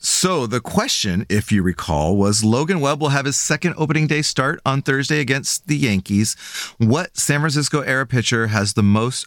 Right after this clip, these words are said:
opening day starts for the Giants? And you said Atlee Hammaker. Was that correct, Ben?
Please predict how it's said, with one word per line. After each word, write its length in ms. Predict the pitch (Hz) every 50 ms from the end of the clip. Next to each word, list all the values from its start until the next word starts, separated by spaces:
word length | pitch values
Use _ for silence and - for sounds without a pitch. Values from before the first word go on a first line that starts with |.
| _
opening 360 | - 113 104 135 127 135 135 123
day 160 | 123 123 131
starts 500 | 131 - - - 80 80 - - - - _ _ _
for 180 | _ - 110
the 80 | 113 123
Giants? 480 | 113 - 131 147 160 - - - - - - - - - - -
And 160 | 104 110 120
you 120 | 139 151
said 420 | 147 - - - 147 135 135 123 - _ _ _
Atlee 380 | - 123 139 - - 135 139 127
Hammaker. 720 | 113 98 113 123 123 117 107 98 - 92 71 60 58 - _ _ _ _ _ _ _ -
Was 100 | 87 85
that 160 | - 113 107 98
correct, 380 | - - 120 120 123 120 -
Ben? 320 | - 135 139 143 147 151